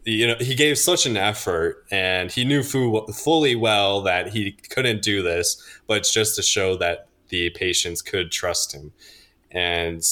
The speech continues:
uh, once he's done, he throws the money on the floor and he says, quote, "But I tried though, God damn it. I sure as hell did that much now, didn't I?"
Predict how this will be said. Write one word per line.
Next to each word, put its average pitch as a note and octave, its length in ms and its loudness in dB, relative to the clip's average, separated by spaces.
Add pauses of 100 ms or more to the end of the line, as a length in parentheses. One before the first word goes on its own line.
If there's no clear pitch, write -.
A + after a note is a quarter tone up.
(160)
uh, F2 140 -8 (140)
once G#2 240 0
he's F#2+ 240 -2
done, G2+ 540 0
he G2 200 -6
throws F2+ 400 -2
the F2 80 -6
money F#2 320 -2
on F2+ 160 -4
the E2+ 60 -8
floor C3+ 680 0 (120)
and F#2+ 140 -2
he F#2 100 -2
says, F2+ 480 0
quote, F2 580 -2 (460)
"But F#2+ 120 0
I F#2+ 100 2
tried B2 460 0
though, F2 300 0
God D#2+ 300 -4
damn E2+ 240 -2
it. - 160 -8 (460)
I E2+ 80 -2
sure G#2+ 280 2
as G#2 140 2
hell G#2 280 0
did G#2 220 0
that G#2 220 2
much E2 340 -2
now, D#2+ 160 -4
didn't E2+ 380 -4
I?" F2 340 0